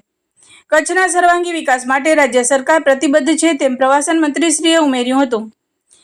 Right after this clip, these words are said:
મોટા યક્ષ મેળાનો વ્યાપ વધે અને કચ્છી સંસ્કૃતિ જળવાઈ રહે તે માટે યક્ષ મંદિરના પરિસરમાં વિવિધ વિકાસલક્ષી કાર્યો માટે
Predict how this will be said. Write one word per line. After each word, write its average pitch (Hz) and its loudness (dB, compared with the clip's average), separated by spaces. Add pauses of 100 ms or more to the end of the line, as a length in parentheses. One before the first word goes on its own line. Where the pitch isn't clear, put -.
(160)
મોટા 302 0
યક્ષ 359 0
મેળાનો 285 2
વ્યાપ 254 0
વધે 269 2
અને 285 0
કચ્છી 285 0
સંસ્કૃતિ 320 -2
જળવાઈ 254 2
રહે 269 2
તે 285 -2
માટે 254 0
યક્ષ 277 -2
મંદિરના 320 2
પરિસરમાં 285 0
વિવિધ 247 -4
વિકાસલક્ષી 311 -2
કાર્યો 247 -2
માટે 262 -2